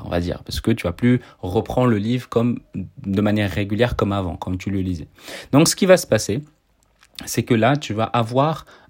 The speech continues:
un, un sorte de grand livre, euh, donc les, les, les cahiers, plutôt un cahier de grande taille, euh, où, euh, tout simplement tu fais un, une sorte de classeur avec des papiers blancs et tu vas à ce moment-là, en fait,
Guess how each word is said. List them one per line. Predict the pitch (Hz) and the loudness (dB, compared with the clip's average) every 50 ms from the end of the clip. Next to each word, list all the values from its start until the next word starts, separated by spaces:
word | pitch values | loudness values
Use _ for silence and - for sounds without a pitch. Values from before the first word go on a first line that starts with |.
| - | -4
un, | - 110 110 107 107 104 101 104 104 104 104 104 104 - - - - - | 0 0 2 2 2 0 0 -2 -2 -4 -4 -6 -6 -8 -10 -12 -10 -8
un | 110 107 | -6 -6
sorte | - - 147 147 - _ - | -2 -2 -2 -2 -4 _ -4
de | 110 | -4
grand | 101 95 107 104 123 135 139 | -2 -2 0 2 2 2 2
livre, | 127 117 101 104 127 151 143 110 90 87 87 | 2 0 -2 -2 -2 -2 -2 -2 -4 -6 -8
euh, | 92 98 98 95 98 95 95 95 92 92 87 | -8 -6 -6 -6 -4 -4 -4 -4 -4 -6 -6
donc | - - 92 - | -8 -10 -12 -8
les, | 101 95 95 | -6 -4 -4
les, | 92 95 90 - - - - - | -4 -4 -6 -8 -10 -14 -6 -2
les | 104 104 | -2 -2
cahiers, | - - 143 135 120 107 | 2 2 2 4 2 0
plutôt | 95 - - 113 - 127 123 - | -2 -4 -6 -4 -2 -2 -2 -2
un | 110 101 | -2 -4
cahier | 92 - 131 127 113 107 120 135 151 | -2 0 -2 -2 0 -2 -4 -4 -4
de | 147 117 104 98 | -4 -6 -6 -6
grande | 90 98 98 110 117 117 - | -4 -4 -2 -2 -2 -2 -2
taille, | - 98 113 147 156 113 92 - - - - - - - - | -4 -4 -2 -2 -2 -4 -6 -8 -18 -20 -20 -20 -20 -8 -4
euh, | - 104 101 95 95 95 98 95 95 95 - - | -2 -2 0 0 0 0 -2 -2 -2 -4 -4 -2
où, | 117 120 127 127 | 0 2 2 4
euh, | 110 98 95 95 92 | 2 2 2 0 -2
tout | 90 - - | -4 -6 -6
simplement | - 110 98 - 107 110 123 | -4 -4 -4 -2 -2 -2 -2
tu | 123 - - | -2 -4 -8
fais | - - 104 | -10 -8 -6
un, | 101 98 | -4 -4
une | 98 98 | -4 -4
sorte | 95 - - 110 101 92 | -4 -2 -2 -2 -2 0
de | 101 101 | 0 -2
classeur | 95 - - 117 113 107 - - 123 123 110 | -2 0 2 2 4 4 2 0 0 0 0
avec | 104 95 95 98 | 0 -2 -4 -6
des | 92 92 92 | -6 -8 -8
papiers | 92 101 98 90 - - 104 98 | -4 -6 -6 -6 -6 -6 -6 -6
blancs | 98 110 113 120 123 117 - - | -2 -2 0 0 0 -2 -4 -8
et | |
tu | - - - 101 | -10 -8 -4 -4
vas | 95 101 104 104 | -2 0 2 0
à | 104 | 0
ce | - - - | 0 -2 -2
moment-là, | 104 98 98 110 127 135 | 0 0 2 2 4 4
en | 120 107 | 2 2
fait, | - 135 139 143 | 2 2 0 0